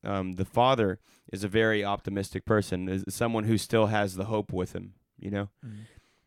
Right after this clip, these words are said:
Speaker 1: And so, you know, that's kinda what keeps him going along.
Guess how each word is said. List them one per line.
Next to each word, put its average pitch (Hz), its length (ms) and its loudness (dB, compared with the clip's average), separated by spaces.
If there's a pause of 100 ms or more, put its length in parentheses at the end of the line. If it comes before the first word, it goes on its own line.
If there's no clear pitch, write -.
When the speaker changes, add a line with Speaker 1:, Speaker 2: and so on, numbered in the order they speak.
(240)
Speaker 1:
And 104 300 0
so, 101 220 4
you 104 120 4
know, 110 80 4
that's 117 220 4
kinda 110 240 4
what 104 100 6
keeps - 240 -2
him 104 100 -2
going 101 260 4
along. 98 500 0